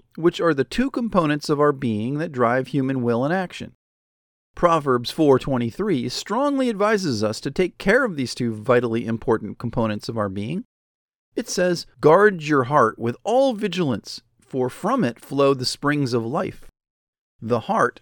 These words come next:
turns us toward Jesus and God, or toward the world and Satan. In the first, we obtain eternal life because of Jesus,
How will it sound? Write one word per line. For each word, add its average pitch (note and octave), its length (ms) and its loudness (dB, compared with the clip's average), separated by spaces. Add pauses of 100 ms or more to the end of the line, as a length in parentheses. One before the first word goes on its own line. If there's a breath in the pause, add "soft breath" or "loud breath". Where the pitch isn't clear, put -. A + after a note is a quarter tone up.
turns F3 400 0
us D3+ 180 -2
toward G3 400 4
Jesus G#3+ 540 -2
and G#3+ 120 -4
God, B2 460 -2 (340)
or B2 160 4
toward D#3+ 400 2
the F3+ 100 0
world F3+ 360 4
and F3+ 140 0
Satan. - 420 -2 (560)
In F3+ 160 -2
the C4 80 2
first, F#3 380 0
we D#3+ 140 4
obtain D#3 360 -2
eternal C#3+ 400 0
life D3+ 320 -2
because B2+ 300 0
of B2+ 80 -4
Jesus, F3+ 520 -6